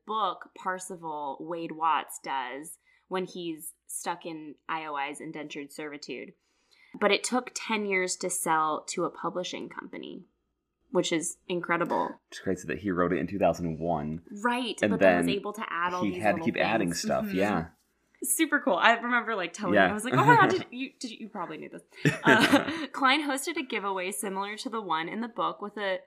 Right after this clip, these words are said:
Speaker 1: with a DeLorean that he bought and fixed up to look like the one in the book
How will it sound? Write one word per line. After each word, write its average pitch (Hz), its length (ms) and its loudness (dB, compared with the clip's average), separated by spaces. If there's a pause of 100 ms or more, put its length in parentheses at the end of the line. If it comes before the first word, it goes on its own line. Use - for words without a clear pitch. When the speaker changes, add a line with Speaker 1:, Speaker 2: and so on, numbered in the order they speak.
(100)
Speaker 1:
with 180 220 -8
a 180 60 -4
DeLorean 165 720 -4 (340)
that 190 140 -2
he 202 160 -10
bought 170 340 6
and 202 140 -8
fixed 254 340 -6
up 214 160 0
to 220 100 -10
look 180 200 -6
like 185 180 -8
the 233 80 -8
one 160 420 -6
in 165 200 -8
the 160 80 -10
book 254 560 2